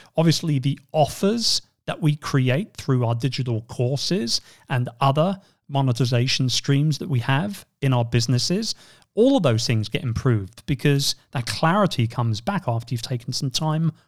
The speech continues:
off. And I will say also, operationally,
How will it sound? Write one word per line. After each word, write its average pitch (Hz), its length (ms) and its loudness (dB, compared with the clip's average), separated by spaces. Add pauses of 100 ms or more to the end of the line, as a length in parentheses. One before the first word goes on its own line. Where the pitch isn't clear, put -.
(120)
off. - 400 0 (380)
And 175 120 4
I 156 60 8
will 233 240 4
say 131 220 0
also, - 560 -2 (440)
operationally, 139 1300 2